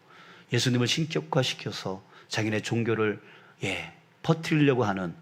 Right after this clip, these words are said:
그런 수작이었다면, 여러분, 그 허위에 대해서 제일 잘 알고 있는 사람은 누굴까요? 누굴까요?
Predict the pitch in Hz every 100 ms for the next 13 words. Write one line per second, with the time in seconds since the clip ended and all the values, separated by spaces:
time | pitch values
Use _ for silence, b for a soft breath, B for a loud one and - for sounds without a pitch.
0 | - - 139 - - 170 170 117 95 -
1 | 92 87 87 - _ b b b - 117
2 | 104 92 - B - - 156 - 185 180
3 | 156 127 110 113 107 - 90 - 185 170
4 | - 117 120 120 113 110 104 101 131 127
5 | 104 95 - 76 69 - - _ _ _
6 | _ _ _ _ _ _ _ _ _ _
7 | _ _ _ _ _ _ _ _ _ _
8 | _ _ _ _ _ _ _ _ _ _
9 | b - 127 135 127 170 143